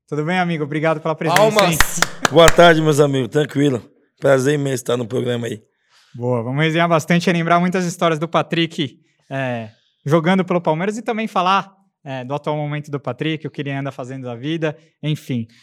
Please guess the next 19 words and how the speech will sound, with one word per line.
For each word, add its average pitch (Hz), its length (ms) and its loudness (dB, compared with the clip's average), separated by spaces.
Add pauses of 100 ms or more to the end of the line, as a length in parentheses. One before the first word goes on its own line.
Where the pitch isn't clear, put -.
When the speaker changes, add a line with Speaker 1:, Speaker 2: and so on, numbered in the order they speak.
(180)
Speaker 1:
É 131 180 -4
Speaker 2:
E 214 80 2
começando, 262 1000 -2
vou 175 140 4
abrir 185 220 4
já 220 100 4
a - 20 6
cerveja 240 460 -2
aqui. - 340 -18 (160)
Speaker 1:
<laughs> - 540 -4
Speaker 2:
Eu - 80 -10
tô 214 160 -2
ligado 214 320 -4
que - 80 -14
o - 20 -12
Patrick 214 360 -2
gosta 190 600 2
da 202 100 4
verdinha. 190 880 2